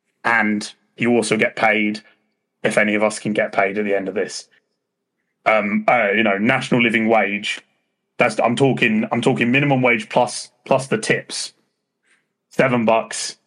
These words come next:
eleven bucks, whatever it is. Um, if you work on this movie, it's not for credit, it's not for exposure. This is not something that could become a scam. This is what I want to do with my life now.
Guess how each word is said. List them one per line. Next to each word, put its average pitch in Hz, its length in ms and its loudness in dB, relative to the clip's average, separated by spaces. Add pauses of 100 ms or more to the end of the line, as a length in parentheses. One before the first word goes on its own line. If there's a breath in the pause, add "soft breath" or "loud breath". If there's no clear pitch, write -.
(800)
eleven 113 360 2
bucks, 117 240 2
whatever 113 320 2
it 110 80 0
is. 101 340 -4 (380 loud breath)
Um, 104 500 -2 (640)
if 110 180 -2
you 127 100 2
work 113 300 2
on 113 80 0
this 107 160 -2
movie, 104 320 -2
it's 107 160 -4
not 113 180 0
for - 120 -2
credit, 110 340 -2
it's - 140 -6
not 117 120 0
for - 120 -6
exposure. 110 480 -2
This 104 180 -4
is 110 140 -2
not 104 300 -2 (1080 loud breath)
something 110 340 -2
that 113 160 -4
could 110 140 0
become 107 260 0
a - 40 -6
scam. 95 300 -2
This 98 160 -8
is 104 220 -6 (140)
what 117 260 -2
I 98 160 0
want 98 280 -8
to 107 100 -12
do 95 380 -6
with 101 200 -6
my 95 200 -2
life 92 380 -4
now. 92 480 -6